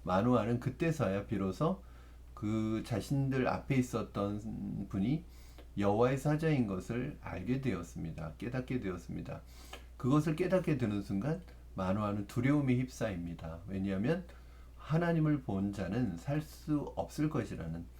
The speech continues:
하나님의 본 자는 반드시 죽는다는 그런 하나님에 대한 잘못된 이해를 가지고 있었어요. 그 당시에 민간에는, 어, 하나님을 보면 반드시 죽는다는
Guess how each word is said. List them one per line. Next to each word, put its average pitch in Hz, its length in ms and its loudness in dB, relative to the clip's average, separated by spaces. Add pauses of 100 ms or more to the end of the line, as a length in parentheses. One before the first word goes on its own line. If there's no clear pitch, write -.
(340)
하나님의 160 600 2
본 101 200 2
자는 123 460 0
반드시 107 460 -2
죽는다는 139 680 0 (480)
그런 131 320 2
하나님에 180 560 4
대한 123 320 0 (360)
잘못된 135 760 0
이해를 117 380 4
가지고 101 340 -2
있었어요. 90 560 -4
그 139 140 0
당시에 113 580 -2 (320)
민간에는, 113 800 2 (480)
어, 87 400 -6
하나님을 160 500 4
보면 117 320 -2
반드시 92 380 -4
죽는다는 117 760 0